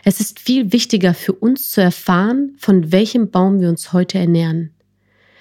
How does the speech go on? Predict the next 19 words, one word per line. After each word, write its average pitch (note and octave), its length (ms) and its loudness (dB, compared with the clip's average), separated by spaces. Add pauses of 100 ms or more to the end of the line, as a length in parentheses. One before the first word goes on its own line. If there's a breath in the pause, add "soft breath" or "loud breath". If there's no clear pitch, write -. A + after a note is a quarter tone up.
(140 soft breath)
Denn F#3 120 6
der F#3 100 4
Baum G#3 340 0
der B3 120 2
Erkenntnis G#3+ 580 0
des - 220 -2
Guten G3+ 520 0
und F3 200 0
des - 160 -2
Bösen F#3+ 540 0 (360 loud breath)
bringt C4+ 380 2
dem G3+ 160 4
Menschen G3 340 2
den F3+ 160 2
Tod. E3 520 -4 (560)
Der F#3+ 100 4
Baum E3+ 320 2
des E3 180 -2
Lebens E3 680 -2